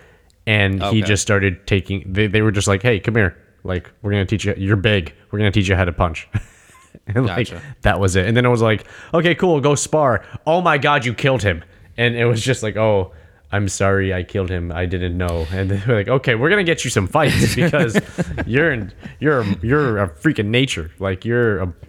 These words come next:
Speaker 2: Yeah, yeah.
Speaker 1: So, yeah, that's how that works.
Speaker 2: So freak genetics and just his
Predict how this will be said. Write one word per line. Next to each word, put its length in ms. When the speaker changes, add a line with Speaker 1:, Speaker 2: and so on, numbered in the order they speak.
Speaker 2:
Yeah, 280
yeah. 240
Speaker 1:
So, 300
yeah, 240
that's 160
how 60
that 180
works. 240
Speaker 2:
So 160
freak 380
genetics 720
and 160
just 280
his 320